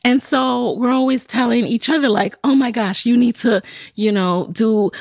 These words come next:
a blog post on that," or, "Oh my gosh, like,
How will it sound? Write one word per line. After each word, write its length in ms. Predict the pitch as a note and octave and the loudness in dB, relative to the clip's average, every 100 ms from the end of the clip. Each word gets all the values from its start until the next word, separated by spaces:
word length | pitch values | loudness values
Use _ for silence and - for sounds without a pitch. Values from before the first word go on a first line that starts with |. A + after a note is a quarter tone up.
| - | -8
a 80 | - | -4
blog 340 | F#3 G3 F#3 - | 0 0 -2 0
post 320 | F#3 F3 - | 0 0 0
on 200 | E3+ E3+ | 0 2
that," 300 | E3 D#3 C#3+ | 0 0 -2
or, 160 | D3 - - - - | -4 -8 -8 -8 -2
"Oh 160 | A3 | 0
my 180 | G#3 F#3+ | 2 0
gosh, 380 | G3 F#3+ F#3 - | 0 0 -2 -2
like, 500 | E3+ D3 C3+ - | 0 0 -2 -6